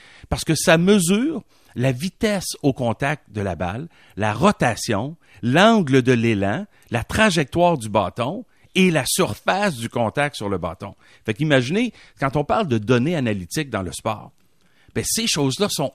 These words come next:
essentielles pour aider les golfeurs professionnels à perfectionner leur match. Puis j'écoutais une couple de vidéos que j'ai vues sur YouTube à ce sujet-là.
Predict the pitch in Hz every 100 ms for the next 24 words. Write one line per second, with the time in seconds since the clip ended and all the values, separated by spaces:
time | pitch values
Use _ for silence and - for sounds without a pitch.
0 | - 190 180 - 147 123 - 165 196 190
1 | - _ - 151 135 123 135 202 139 104
2 | 127 120 170 180 - 123 135 - 117 175
3 | 220 160 - _ - 131 - 170 - -
4 | 175 - - 127 127 165 254 _ _ 104
5 | 110 107 98 - - - 110 - 202 185
6 | 123 110 107 151 123 101 113 165 120 120
7 | 156 113 104 90 180 135 - 113 98 123
8 | 208